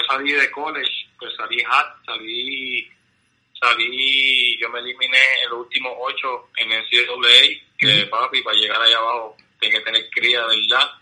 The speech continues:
Speaker 1: Y me eliminé allá abajo, saliendo de ahí, pues salí con una confianza bien grande, salí con una confianza que sí podía jugar, que sí podía hacer muchas cosas, porque en ese trayecto, cuando estábamos jugando, pero jugamos con gente pro de N B A también, y pues,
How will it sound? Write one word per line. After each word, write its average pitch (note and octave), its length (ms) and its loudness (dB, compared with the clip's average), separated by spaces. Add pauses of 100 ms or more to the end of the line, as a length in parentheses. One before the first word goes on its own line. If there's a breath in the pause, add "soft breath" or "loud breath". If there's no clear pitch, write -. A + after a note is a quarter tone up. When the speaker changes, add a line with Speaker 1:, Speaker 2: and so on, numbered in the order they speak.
(640 loud breath)
Speaker 1:
Y B2 140 4
me B2 100 -2
eliminé A#2+ 400 0
allá C#3+ 360 8
abajo, E3+ 440 2
saliendo C3 400 -6
de C#3+ 120 0
ahí, D3 200 0
pues D3+ 180 -6
salí A#2+ 200 -2
con B2+ 100 -14
una C3+ 100 -4
confianza C#3 460 -2
bien C3 180 0
grande, C#3 460 -4
salí A#2 220 -4
con B2 80 -12
una B2+ 120 -8
confianza C#3 480 -4
que A#2 180 -4
sí B2 100 -4
podía B2 240 -2
jugar, A#2+ 460 -2
que - 100 4
sí - 100 -8
podía - 200 4
hacer - 120 -2
muchas - 280 -2
cosas, A#2+ 440 -2 (200)
porque A#2 280 -6
en - 140 6
ese - 180 0
trayecto, A#2+ 680 4 (360 loud breath)
cuando C3+ 240 2
estábamos B2 440 -2
jugando, B2 340 -2
pero A#2 140 0
jugamos A2+ 260 -2
con A#2 140 -6
gente A#2+ 280 2
pro A#2+ 240 -2
de B2 80 -2
N A#2 100 -12
B A2+ 80 2
A A#2+ 240 0
también, A#2 320 0
y B2 100 0
pues, G#2+ 260 -4